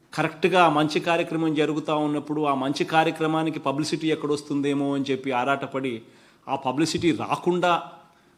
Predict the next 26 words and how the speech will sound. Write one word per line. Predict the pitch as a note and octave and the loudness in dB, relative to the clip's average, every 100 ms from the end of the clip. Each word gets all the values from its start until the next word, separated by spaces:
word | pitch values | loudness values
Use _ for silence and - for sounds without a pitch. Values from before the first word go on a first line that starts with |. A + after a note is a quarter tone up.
| - | -4
ఆ | C3 | -2
పబ్లిసిటీని | C3+ C3 D#3+ F#3 F#3 E3 | -2 -2 -4 -4 -4 -2
ఎలా | C#3 E3 | 0 0
డైవర్ట్ | D3+ D#3 F3 F#3 - | 4 4 4 2 0
చేయాలి | E3+ F3 E3+ F3 | 0 2 4 2
అని | E3 | 2
చెప్పి | D3 D#3 E3 D3+ B2+ - - _ _ _ _ _ _ _ _ _ _ _ _ A2 | -2 0 2 2 0 -12 -20 _ _ _ _ _ _ _ _ _ _ _ _ 0
ఆ | C3+ | 2
డైవర్షన్ | C#3+ C#3 D#3+ G3 G3 G3+ F#3 | 4 4 4 4 2 0 0
చేసే | F#3 F3+ | 0 0
భాగాల్లో, | D#3 D#3 D#3+ D#3+ D#3 D3+ | 2 4 4 2 0 -2
కుట్రల్లో | D#3+ D#3+ D#3+ D#3 | -4 -2 -2 0
భాగంగా | C#3 C#3 D3 C#3+ C#3 B2 - - _ _ _ _ _ _ _ _ _ _ _ _ _ A#2+ | 2 2 2 0 -2 -4 -6 -20 _ _ _ _ _ _ _ _ _ _ _ _ _ -6
దేవుని | C3+ E3 F3 D3+ | 0 2 2 0
గుళ్ళను | C3 D3+ E3+ | 0 2 2
కూడా | E3 E3+ E3 | 2 4 4
వదిలిపెట్టకుండా | D#3 D3+ C#3+ D3 C#3+ C#3+ C#3 C3 B2+ - - _ _ _ _ _ _ _ _ _ _ _ _ _ _ _ | 4 0 -2 -4 -4 -2 0 0 -4 -14 -20 _ _ _ _ _ _ _ _ _ _ _ _ _ _ _
దిగజారుడు | A#2+ C3 D#3 F3 G3 G3 | -6 0 2 4 6 4
రాజకీయాలు | F#3+ F3 E3 D#3+ D#3+ D3 | 4 4 2 -2 -2 0
చేస్తూ | C#3+ C#3 C#3+ | -2 -2 -4
ఉన్న | C#3 C3+ | -2 -2
పరిస్థితి | C3 C3+ B2 - C#3 | -2 -4 -6 -8 -6
చూసినప్పుడు | C3+ C#3+ B2+ C#3 | -4 -4 -4 -4
నిజంగా | B2+ B2+ C3 | -2 -2 -2
బాధ | A#2 A#2 | -2 -4
అనిపిస్తుంది. | A#2 A2+ A2+ - G#2+ G#2 | -4 -10 -12 -14 -14 -16